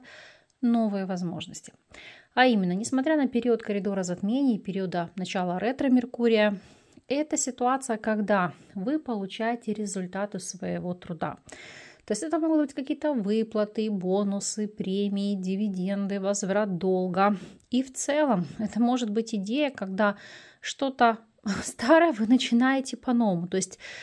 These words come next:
трансформируете, возобновляете. Вот здесь, как по ситуации, повернуть время вспять и начать наново для вас будет очень продуктивным. Ну, к примеру, вы чему-либо обучались, ну, допустим, какие-то онлайн-курсы в записи,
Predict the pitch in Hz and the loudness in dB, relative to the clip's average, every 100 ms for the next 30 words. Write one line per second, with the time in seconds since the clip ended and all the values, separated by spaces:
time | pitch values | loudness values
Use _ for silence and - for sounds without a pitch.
0 | - - - _ _ _ 240 254 240 - | -18 -20 -20 _ _ _ 4 6 4 6
1 | 247 233 208 180 180 165 - 190 175 202 | 6 6 4 2 -2 -4 -4 0 2 4
2 | 247 254 226 226 240 208 202 185 165 165 | 4 4 2 2 2 2 0 0 -2 -6
3 | - 185 170 202 208 208 277 370 370 - | -8 -8 -4 -4 -2 -2 0 0 -2 -6
4 | - 190 - - - - 208 220 - 220 | -6 -6 -8 -14 -10 -4 -4 -4 2 2
5 | 220 214 - 202 214 226 220 190 208 196 | 2 -2 0 2 4 2 0 0 2 2
6 | 190 - - 349 349 208 226 220 240 240 | 0 -2 2 2 2 0 0 2 2 2
7 | 220 208 185 170 170 175 214 302 294 247 | 2 0 0 -2 -2 -2 0 0 -2 -4
8 | 240 226 240 220 208 202 190 - 175 175 | -2 -2 -2 -4 -4 -6 -6 -4 -4 -4
9 | 151 - - - - - - 277 - 277 | -8 -12 -16 -14 -12 -14 -4 -4 2 6
10 | 254 202 170 165 - 214 202 294 359 359 | 6 6 2 -2 -6 -4 0 2 2 0
11 | - 226 240 285 285 240 240 202 208 208 | 2 4 4 4 4 4 4 4 0 0
12 | 175 175 - - 269 214 - 214 - 185 | 0 0 -4 -6 -4 -4 -4 -6 -4 -4
13 | 185 202 196 185 180 180 175 175 - 294 | -4 -4 -2 0 0 2 2 0 -2 -4
14 | - - 185 208 254 254 233 - 240 | -2 -4 0 4 4 2 -4 0 -2